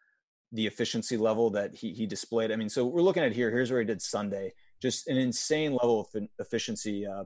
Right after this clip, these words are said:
per drop back compared to what we've seen in previous weeks. Uh, I just can't see him pulling that off. Um, however, he, I mean, also, you know,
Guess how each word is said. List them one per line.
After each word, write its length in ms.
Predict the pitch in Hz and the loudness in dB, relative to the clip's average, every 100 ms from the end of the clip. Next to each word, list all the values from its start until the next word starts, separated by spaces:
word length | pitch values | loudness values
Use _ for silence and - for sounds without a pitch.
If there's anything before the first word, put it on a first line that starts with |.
| - | -2
per 120 | 113 | -2
drop 320 | 95 101 98 | 0 -4 -4
back 220 | 95 90 | -8 -8
compared 340 | - 95 110 101 | -10 -4 -4 -2
to 80 | |
what 160 | 95 80 | -4 -4
we've 140 | 98 | -6
seen 240 | 90 - 104 | -8 -8 -8
in 100 | 98 | -8
previous 480 | - 101 98 95 - | -8 -8 -8 -10 -8
weeks. 440 | 104 98 - - _ _ - - | -6 -6 -8 -16 _ _ -20 -4
Uh, 340 | 117 113 113 - - | 2 4 4 2 0
I 40 | |
just 160 | 170 - | 0 0
can't 160 | 202 | -4
see 80 | - | -2
him 100 | 180 | -2
pulling 200 | 190 160 | 0 2
that 100 | 135 | 6
off. 280 | 139 - - - | 6 4 0 -2
Um, 500 | 107 110 107 104 101 _ _ - | 0 2 2 -2 -6 _ _ -2
however, 800 | 131 117 - 208 147 123 127 131 _ _ _ | 2 2 4 4 6 6 6 2 _ _ _
he, 640 | - 143 143 143 143 151 - - | -4 0 2 2 2 0 -4 -4
I 40 | |
mean, 140 | 139 | -2
also, 520 | 139 170 170 185 151 - _ _ - | 2 0 4 4 4 0 _ _ -6
you 100 | 139 | -2
know, 260 | 120 107 | 0 -2